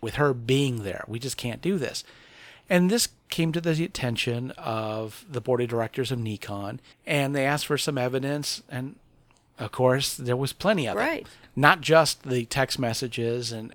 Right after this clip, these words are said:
Speaker 1: what was going on online, but people had seen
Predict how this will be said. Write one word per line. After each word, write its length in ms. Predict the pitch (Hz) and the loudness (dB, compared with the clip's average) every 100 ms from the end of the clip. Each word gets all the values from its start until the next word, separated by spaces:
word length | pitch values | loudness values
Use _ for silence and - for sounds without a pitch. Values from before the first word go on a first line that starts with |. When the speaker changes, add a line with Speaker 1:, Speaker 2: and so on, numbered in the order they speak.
| - | -10
Speaker 1:
what 160 | 135 | -8
was 100 | 139 | -8
going 280 | 110 131 123 | -4 -4 -2
on 200 | 120 117 | -4 -4
online, 560 | 123 123 117 127 160 190 | -4 -4 -4 -4 -4 -4
but 240 | 170 175 | -6 -8
people 360 | - 208 - 214 | -4 -4 -2 0
had 220 | 180 165 | 0 -2
seen 720 | - - 220 202 143 120 107 | -2 0 0 2 0 -2 -6